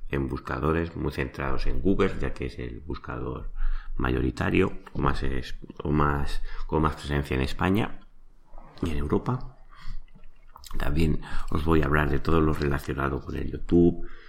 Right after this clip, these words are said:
todo lo relacionado con la Play Store, con la App Store, todo lo que es el posicionamiento de nuestros productos dentro de Marketplace, como puede ser Amazon, bueno,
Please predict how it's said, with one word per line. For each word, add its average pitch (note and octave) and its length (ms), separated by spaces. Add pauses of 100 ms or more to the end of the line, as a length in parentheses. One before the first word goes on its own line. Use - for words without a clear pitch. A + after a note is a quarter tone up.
(240)
todo E2 120
lo D2 140
relacionado C#2 880 (400)
con C2+ 400
la C2 180
Play D2 240
Store, E2+ 800
con C#2 300
la C#2+ 80
App - 160
Store, E2 600 (1500)
todo E2+ 220
lo D2+ 160
que D2 560
es E2 180
el D#2+ 80
posicionamiento D2 1200 (220)
de D2+ 120
nuestros D2 240
productos D2 500
dentro C#2+ 320
de C#2 100
Marketplace, D2 880
como D2 300
puede C#2+ 240
ser C2 320
Amazon, F#2 680 (380)
bueno, - 160